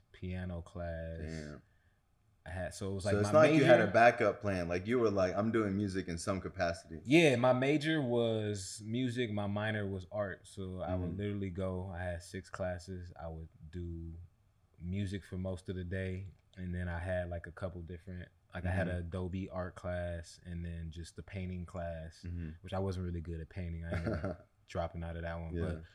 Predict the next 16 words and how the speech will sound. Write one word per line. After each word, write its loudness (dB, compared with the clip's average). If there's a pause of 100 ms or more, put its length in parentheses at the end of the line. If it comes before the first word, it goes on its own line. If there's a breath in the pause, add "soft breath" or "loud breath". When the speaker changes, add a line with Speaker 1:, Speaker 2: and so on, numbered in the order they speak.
(500 soft breath)
Speaker 1:
the, -2
the 0
music 2
class 4
and 0
the -2
voice 0
classes -2
are -6
s-, -12
are -6 (840)
things 0
that 0
ended -2
up, -8 (160)
like, -8